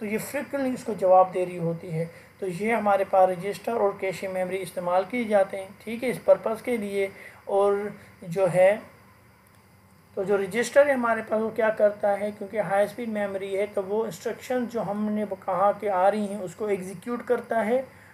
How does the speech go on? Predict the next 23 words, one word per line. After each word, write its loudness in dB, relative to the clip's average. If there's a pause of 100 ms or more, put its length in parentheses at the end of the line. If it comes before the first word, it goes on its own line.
(120)
ठीक -8
है, -2 (200)
और 4
जो -2
है 0
अपने -2
पास, 4
अ, -6 (560)
रखता 4
जाता 4
है, 0 (120)
ठीक -6
है। 4
register -4
में -4
हमारे 0
पास 0
execution -6
हो -2
रही -4
होती -4
हैं, -8 (340)
जैसे, -2